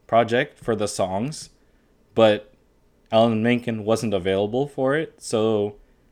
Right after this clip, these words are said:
um, Rice suggested Elton John. And so Elton John and Tim Rice wrote five original songs for it. And they're very, you know, memorable. Circle of Life,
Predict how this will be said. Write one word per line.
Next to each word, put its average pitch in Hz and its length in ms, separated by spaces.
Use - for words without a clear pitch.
um, 98 480
Rice 113 320
suggested 110 560
Elton 113 380
John. 95 460
And 107 460
so 120 280
Elton 131 420
John 120 300
and 113 120
Tim 117 260
Rice 110 440
wrote 110 340
five 110 380
original 107 460
songs 104 520
for 104 260
it. 160 160
And 117 160
they're 123 120
very, 143 480
you 131 120
know, 123 340
memorable. 107 720
Circle 98 440
of 85 140
Life, 131 480